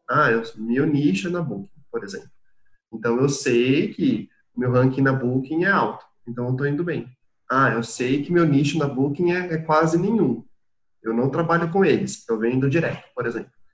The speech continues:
Então, eu olho lá meu ranking da Booking e vejo que eu tô baixo, então tá refletindo a minha estratégia.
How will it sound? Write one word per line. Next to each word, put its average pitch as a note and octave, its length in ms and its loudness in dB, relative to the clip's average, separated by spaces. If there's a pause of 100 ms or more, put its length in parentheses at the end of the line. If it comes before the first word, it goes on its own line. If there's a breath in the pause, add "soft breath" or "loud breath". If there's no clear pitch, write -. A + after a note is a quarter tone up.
(140)
Então, C#3 140 -2
eu D3 80 2
olho C#3+ 240 4
lá C3+ 100 4
meu C3 140 6
ranking B2+ 320 2
da A#2 100 0
Booking C3+ 260 -2
e A#2+ 40 -12
vejo A#2+ 200 -2
que B2 80 -10
eu A#2+ 40 -8
tô A2+ 100 -6
baixo, F3 240 -4
então F3 120 -6
tá E3+ 60 0
refletindo C#4+ 500 0
a - 20 0
minha C3+ 120 -2
estratégia. B2 580 -8